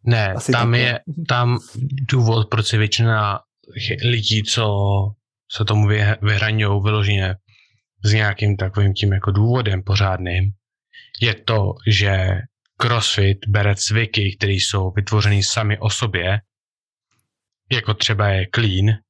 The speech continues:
Speaker 1: jako je třeba snatch, a snaží se je převíst do stylu, kde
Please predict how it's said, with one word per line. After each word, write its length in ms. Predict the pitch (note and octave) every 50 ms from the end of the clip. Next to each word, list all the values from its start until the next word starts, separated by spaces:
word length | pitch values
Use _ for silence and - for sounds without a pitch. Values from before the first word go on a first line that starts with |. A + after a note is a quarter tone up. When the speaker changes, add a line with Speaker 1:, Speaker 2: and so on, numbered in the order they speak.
| _ -
Speaker 1:
jako 220 | A2+ A2 G2+ -
je 100 | G#2+ G2+
třeba 280 | F#2+ - - G#2 G2 F#2+
snatch, 440 | - - - A#2+ G#2+ F2+ G2+ A#2+ - - - - _ _ _ _ _ - - - _ -
a 60 | - G#2+
snaží 440 | - - C3 B2+ A2+ - A#2 A#2
se 200 | G#2+ - - B2 A#2
je 340 | G#2+ G2+ G2 G2 G2+ G#2 G2+ _ -
převíst 600 | - - A#2+ A2+ G2 G#2 G2+ F2+ - - - - -
do 180 | G2 A2+ G2+ F#2+ F2+ F2+ F#2 - _ _ _ _ _ _ -
stylu, 540 | - - - - C3 B2 G#2+ G2 F#2+ F#2+ F#2+ -
kde 460 | G#2+ G2+ G#2 G2 F#2+ F#2 F2+ F2+